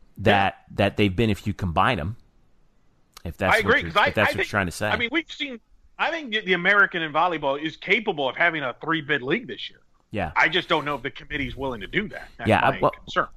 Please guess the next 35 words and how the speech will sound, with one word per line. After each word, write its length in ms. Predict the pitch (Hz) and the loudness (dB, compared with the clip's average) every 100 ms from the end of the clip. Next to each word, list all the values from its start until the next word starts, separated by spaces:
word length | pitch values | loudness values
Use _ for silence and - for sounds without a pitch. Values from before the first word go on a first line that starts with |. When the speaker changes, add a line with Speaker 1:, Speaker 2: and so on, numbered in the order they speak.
| - | -6
Speaker 1:
uh, 100 | - - | -2 0
well, 140 | 165 151 | 4 4
that's 180 | 214 | 2
the 60 | 165 | 0
thing. 160 | 147 117 | 0 2
I, 60 | - | 2
I, 60 | 120 - | 0 0
I 40 | 147 | 0
think 160 | 156 | 0
that 120 | 131 120 | 0 0
w-, 200 | 117 - | -2 -4
when, 460 | 120 120 113 110 - - | 0 2 2 0 -4 -4
when 160 | 117 | -4
it 80 | 113 | -2
comes 240 | - 139 113 | -2 -4 -2
down 220 | 117 107 | -2 -4
to 200 | - 107 | -4 -2
it, 60 | |
I 100 | 98 | -2
do 160 | 104 113 | -2 -4
think 220 | 113 104 | -6 -8
that 140 | 101 - | -8 -10
the 100 | 98 | -8
three 180 | 110 | -6
teams 240 | 110 107 90 | -6 -6 -6
that 80 | 95 | -6
are 60 | |
definitely 340 | 82 107 104 95 | -4 -4 -4 -6
gonna 160 | 98 | -6
be 140 | 90 85 - _ 107 101 | -8 -10 -14 _ -16 -10
worthy, 480 | 101 117 104 90 87 | -2 0 0 -2 -6
uh, 100 | 120 120 | -6 -6
assuming 400 | 104 - 131 113 | -8 -4 -2 -2
this 160 | 101 - | -2 -4
all, 400 | 101 92 90 | -4 -4 -6